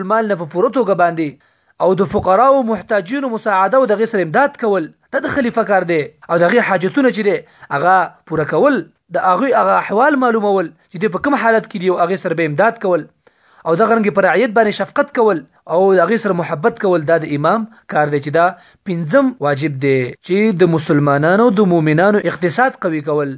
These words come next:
چې د مؤمنانو، مسلمانانو او د خپل رعیت اقتصاد قوي کول. شپږم کار د خلیفه او شپږم واجب د خلیفه تعین د امراو د وزراو دی. هغه خلکو چې دا ورته وظیفې ورکوي، نو مشران او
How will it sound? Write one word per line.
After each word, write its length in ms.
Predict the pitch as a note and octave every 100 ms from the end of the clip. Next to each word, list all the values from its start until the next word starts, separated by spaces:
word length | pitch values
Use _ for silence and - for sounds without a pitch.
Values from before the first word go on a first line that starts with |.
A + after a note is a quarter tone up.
| - _
چې 160 | G3 E3
د 80 | F#3+ F#3+
مؤمنانو، 500 | F#3 F3+ A#3 C#4+ C4
مسلمانانو 680 | A3+ A#3 G3 F#3 G3 A3+ G#3 D3+ -
او 80 | D#3+ D3+
د 80 | -
خپل 180 | A#3+ G3+
رعیت 420 | F3+ F3+ A#3+ - -
اقتصاد 440 | - D#3+ F3+ F3 D3
قوي 160 | C#3 C#3
کول. 220 | C3+ C3+ B2+ B2 - - -
شپږم 440 | - F3 A#3+ D4 C#4+ -
کار 260 | B3 B3 A#3+ G#3
د 100 | -
خلیفه 400 | G3+ F#3 - A3
او 80 | G#3+
شپږم 360 | - E3 G3 F3+
واجب 340 | D#3 E3+ F#3+ F3
د 100 | A3
خلیفه 400 | G3+ F3 D#3+ A#3 G3+ - _ _ _ F#3+
تعین 360 | E3+ B3+ B3+ G3+
د 100 | A3
امراو 400 | G3 G3 A#3+ C4+ A#3+ G#3
د 100 | G3
وزراو 480 | F3 E3+ G3+ F#3+ E3
دی. 80 | D#3 C#3 B2+ _ _ F#3
هغه 180 | G3 F#3
خلکو 260 | C#4+ B3 B3
چې 160 | G#3
دا 80 | A#3
ورته 160 | A3+ G#3
وظیفې 340 | F3 G#3 C4 A#3
ورکوي، 300 | - G3 C#3 - -
نو 120 | D#3+ D#3+
مشران 380 | D#3 F3+ G#3+
او 40 | G#3